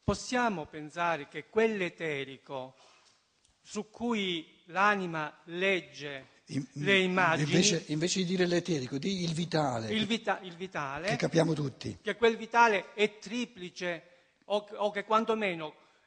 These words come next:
Speaker 1: i contenuti di quel vitale derivano da una triplicità di esperienze che l'essere umano ha fatto.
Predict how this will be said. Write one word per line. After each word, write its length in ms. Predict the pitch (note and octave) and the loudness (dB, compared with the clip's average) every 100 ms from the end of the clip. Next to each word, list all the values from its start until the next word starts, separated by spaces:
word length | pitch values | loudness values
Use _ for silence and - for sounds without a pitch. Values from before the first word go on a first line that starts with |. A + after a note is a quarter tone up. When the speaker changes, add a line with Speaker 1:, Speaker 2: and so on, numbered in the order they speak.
| _ | _
Speaker 1:
i 160 | - A3 | -14 0
contenuti 680 | A#3+ A#3+ A3+ A3+ C4+ C4+ G#3+ | 6 6 6 2 2 0 -4
di 100 | F#3 | -8
quel 260 | - A3 G3 | -2 -2 -2
vitale 680 | G3+ - A3+ G#3+ F#3 F#3 - D#3+ | -10 2 4 4 0 -6 -12 -8
derivano 640 | F#3 G3+ G3 F#3 F3 F3 D#3 | -8 -8 -6 -6 -6 -10 -4
da 160 | F#3 | -2
una 320 | F3+ G#3 G3+ | 0 -2 -2
triplicità 1000 | G3 - G3+ - F3+ - G3 G#3+ G#3 G3 - - _ - _ | -4 -8 -16 -14 -14 -16 -10 0 0 0 -6 -20 _ -20 _
di 380 | C#3 F#3+ G3+ G3 | -12 -8 -8 -6
esperienze 760 | G3+ - G3+ G3 G#3 G3+ G3 | -6 -4 -2 2 2 0 -8
che 100 | - | -10
l'essere 340 | F3 F3+ - E3 | -8 -8 -10 -12
umano 320 | E3+ F3+ E3+ | -8 -8 -10
ha 60 | D3+ | -8
fatto. 800 | G3+ G3 F#3 - E3+ D3 _ | 0 0 0 -14 -16 -16 _